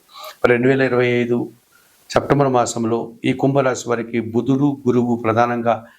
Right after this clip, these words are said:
రెండు గ్రహాలు అనుకూలంగా సంచరిస్తూ ఇరవై నుంచి ముప్పై శాతం శుభలితాలు అందిస్తున్నాయి. అయితే ప్రతికూలంగా సప్తమాధిపతి అయినటువంటి సూర్య భగవానుడు సప్తమ, అష్టమ భావాల్లో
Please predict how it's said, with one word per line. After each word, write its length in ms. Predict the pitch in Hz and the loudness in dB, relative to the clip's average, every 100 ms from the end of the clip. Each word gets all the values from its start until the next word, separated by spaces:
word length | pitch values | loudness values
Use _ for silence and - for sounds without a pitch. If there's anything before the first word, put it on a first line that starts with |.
| _ - | _ 0
రెండు 240 | 135 170 | 2 2
గ్రహాలు 420 | 147 135 117 120 | 2 0 0 -2
అనుకూలంగా 480 | 113 117 113 123 117 | -4 -6 -6 -6 -6
సంచరిస్తూ 720 | 113 107 117 110 - 196 196 - - - | -6 -6 -6 -8 -2 -2 -4 -14 -4 2
ఇరవై 220 | 123 147 | 2 2
నుంచి 260 | 131 117 | 0 -2
ముప్పై 260 | 117 110 120 | -2 -2 0
శాతం 300 | 107 104 107 | 0 0 -2
శుభలితాలు 460 | - 104 107 95 92 | -8 -8 -6 -4 -4
అందిస్తున్నాయి. 600 | 85 87 - 82 82 85 _ _ - - - - | -6 -10 -10 -4 -4 -4 _ _ -20 -20 -20 -2
అయితే 200 | 175 220 | 2 4
ప్రతికూలంగా 800 | - 143 147 190 175 143 98 - _ _ _ | 4 2 0 0 0 0 -2 -6 _ _ _
సప్తమాధిపతి 720 | - 135 - 175 190 208 180 | -4 -2 0 2 4 2 2
అయినటువంటి 400 | 175 160 143 139 | 2 0 -2 -4
సూర్య 280 | 127 147 147 | -2 0 0
భగవానుడు 540 | 135 127 120 120 117 117 | 2 0 0 0 -2 -4
సప్తమ, 420 | 131 127 - 143 | -2 -2 -4 -4
అష్టమ 440 | - 110 - 135 | -2 -6 -4 -4
భావాల్లో 540 | 120 113 110 107 104 | 0 2 0 -2 -4